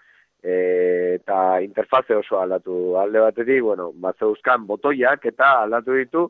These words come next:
baina hori baino gehiago ere, ba, badirudi, eh, burtsara atera zenetik, ba,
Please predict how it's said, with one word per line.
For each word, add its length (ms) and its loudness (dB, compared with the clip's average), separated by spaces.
baina 240 4
hori 180 4
baino 260 2
gehiago 280 4
ere, 120 2
ba, 100 4
badirudi, 460 2
eh, 120 0
burtsara 600 4
atera 340 2
zenetik, 680 0
ba, 240 -6